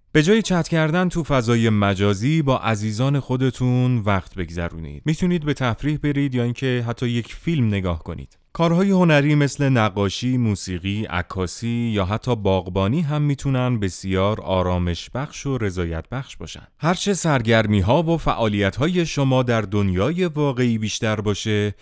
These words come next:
شما کمتر به شبکه‌های اجتماعی وابسته میشید و قطعاً احساس پربارتر و مفیدتری توی زندگی خواهید داشت.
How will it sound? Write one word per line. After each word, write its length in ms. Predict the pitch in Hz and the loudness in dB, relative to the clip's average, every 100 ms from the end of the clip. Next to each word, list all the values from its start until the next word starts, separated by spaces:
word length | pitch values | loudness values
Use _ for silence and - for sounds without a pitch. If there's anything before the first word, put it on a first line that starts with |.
| - - | -18 -18
شما 300 | - 107 117 | -4 0 2
کمتر 600 | 127 113 107 101 147 147 | 0 0 0 0 0 0
به 100 | 110 | -2
شبکه‌های 720 | 95 98 92 90 92 90 87 | -2 -2 -2 -2 0 0 0
اجتماعی 540 | 92 - 101 90 90 90 | -2 -4 -2 0 0 0
وابسته 580 | 92 90 87 - - | 0 0 0 -4 -6
میشید 460 | 85 82 - 76 - - _ - | -6 -6 -10 -16 -20 -20 _ -8
و 80 | 90 | -4
قطعاً 560 | 87 87 - 110 147 170 | -4 -4 -4 -2 -2 -2
احساس 560 | 139 104 92 113 110 131 | -2 -2 -2 -2 -2 -2
پربارتر 880 | 120 113 104 95 98 92 - 127 156 | -2 0 0 2 0 0 -2 -4 -2
و 60 | |
مفیدتری 720 | 143 104 - 98 - 151 127 | 0 -2 -4 -8 -4 -2 -2
توی 220 | 90 95 90 | -4 -4 -2
زندگی 460 | 87 87 85 82 | -2 -2 -4 -8
خواهید 320 | - 85 82 | -8 -8 -8
داشت. 380 | - - - - | -14 -16 -18 -18